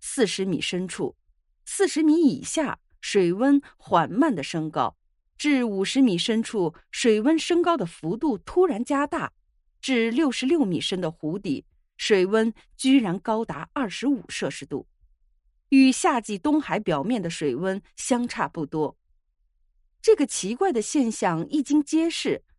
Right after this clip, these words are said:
便引起了科学家们极大的兴趣。他们对此进行了仔细的考察，提出了各种各样的看法。有的科学家提出，这是气压和温度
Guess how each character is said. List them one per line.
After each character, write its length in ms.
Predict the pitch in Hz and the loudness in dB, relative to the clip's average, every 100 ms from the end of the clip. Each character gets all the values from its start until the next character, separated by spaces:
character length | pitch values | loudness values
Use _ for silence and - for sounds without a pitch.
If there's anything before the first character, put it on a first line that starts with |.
| _ | _
便 280 | 285 247 208 | 0 0 0
引 200 | 190 247 | 0 0
起 160 | - 156 | 0 -4
了 80 | |
科 240 | 170 - 233 | -4 -4 -4
学 140 | 214 | -4
家 200 | 190 208 | -4 -2
们 220 | 214 165 | -2 -4
极 260 | 165 - 147 | -6 -8 -4
大 200 | 175 254 | -4 -4
的 80 | 139 | -8
兴 280 | - 180 135 | -8 -8 -8
趣。 240 | - - _ _ _ _ _ | -10 -14 _ _ _ _ _
他 120 | - | 0
们 140 | 269 269 | 2 4
对 220 | 294 233 | 2 -4
此 300 | 185 - 170 | -6 -4 -4
进 220 | 170 247 | -2 -4
行 200 | 175 180 | -4 -4
了 100 | 214 | -4
仔 300 | 175 - 160 135 | -6 -6 -10 -8
细 220 | - 294 | -6 -4
的 80 | 156 | -6
考 260 | - 127 | -6 -8
察， 300 | - 143 139 - _ _ _ | -6 -10 -10 -12 _ _ _
提 160 | - 311 | 0 0
出 220 | - 370 | 2 2
了 240 | 370 202 175 _ _ | 4 2 0 _ _
各 160 | 370 | 0
种 180 | - 165 | 0 -6
各 180 | 165 302 | -2 -2
样 240 | 247 370 277 | 2 2 0
的 100 | - | -4
看 240 | - 147 | -6 -6
法。 240 | - - - _ _ _ _ _ _ _ _ _ _ _ _ _ | -4 -6 -8 _ _ _ _ _ _ _ _ _ _ _ _ _
有 200 | - 247 | 0 2
的 100 | 247 | 2
科 200 | 311 320 | -2 -2
学 160 | 302 269 | -2 -2
家 220 | 254 254 | 2 0
提 240 | 254 185 185 | 0 -8 -10
出， 360 | - 196 185 - _ _ | -6 -6 -6 -8 _ _
这 140 | - 392 | 0 0
是 140 | 247 | 0
气 320 | - - 330 | -8 -2 0
压 180 | 320 330 | 2 0
和 160 | 320 233 | 0 -4
温 300 | 233 285 294 | 2 2 2
度 280 | 226 175 | 0 -2